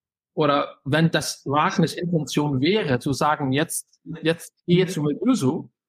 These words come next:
dann hätte ihm natürlich Parsifal direkt in die Gralswelt zurückgeschickt und sagt, „Leute, alles anders,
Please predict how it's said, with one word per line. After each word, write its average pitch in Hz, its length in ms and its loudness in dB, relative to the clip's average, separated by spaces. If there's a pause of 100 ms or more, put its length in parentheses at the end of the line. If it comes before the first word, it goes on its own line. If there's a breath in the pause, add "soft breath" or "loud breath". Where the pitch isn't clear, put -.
(120)
dann 147 120 0
hätte 156 280 -2
ihm 175 160 2
natürlich 170 400 -2
Parsifal 165 360 -2
direkt 170 460 -2
in 175 120 4
die 156 320 0
Gralswelt 143 480 -2
zurückgeschickt 170 500 -2
und 160 60 -2
sagt, 165 180 0
„Leute, 214 440 0 (1200)
alles 233 260 0
anders, 208 460 0